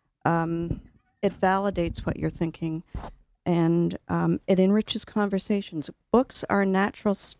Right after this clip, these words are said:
conversation starters. Uh, and if you can share what you're thinking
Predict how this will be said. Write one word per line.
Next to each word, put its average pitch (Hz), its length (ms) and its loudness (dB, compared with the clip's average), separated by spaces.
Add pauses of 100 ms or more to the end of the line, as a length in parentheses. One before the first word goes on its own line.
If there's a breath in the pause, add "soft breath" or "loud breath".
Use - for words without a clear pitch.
(140)
conversation 190 760 2
starters. 185 760 0 (520 soft breath)
Uh, 170 420 2
and 185 180 4
if - 140 0
you 262 80 4
can 277 180 4
share 196 380 4
what 185 180 0
you're 196 220 4
thinking 220 640 0